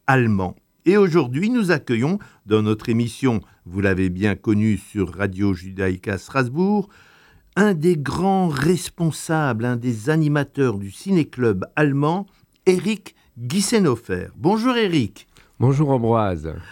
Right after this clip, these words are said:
Speaker 1: Alors, on se connaît depuis, euh, oh, je ne sais pas exactement, trente ou quarante ans, hein.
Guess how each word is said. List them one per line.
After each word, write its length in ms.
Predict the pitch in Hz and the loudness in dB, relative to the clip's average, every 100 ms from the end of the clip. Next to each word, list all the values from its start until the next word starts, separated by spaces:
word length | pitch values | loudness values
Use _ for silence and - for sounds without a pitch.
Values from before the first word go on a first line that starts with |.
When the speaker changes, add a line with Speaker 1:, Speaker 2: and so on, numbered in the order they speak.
| - | -10
Speaker 1:
Alors, 220 | 107 110 110 | 0 2 2
on 80 | 151 | 0
se 160 | - | 2
connaît 380 | 147 139 135 139 | 0 2 2 2
depuis, 580 | 110 98 - 104 113 110 | 2 0 -2 -2 0 2
euh, 300 | 92 90 90 | 2 0 -4
oh, 180 | 98 98 | -6 -6
je 120 | 90 | -8
ne 60 | 90 | -10
sais 120 | - | -10
pas 140 | - | -4
exactement, 480 | 95 95 92 117 143 | -4 -4 -6 -2 -2
trente 340 | - 123 117 - | -4 -6 -6 -6
ou 80 | |
quarante 460 | 104 101 95 92 - | -6 -4 -2 -4 -2
ans, 180 | 156 214 | -4 -2
hein. 220 | 113 143 | -2 -4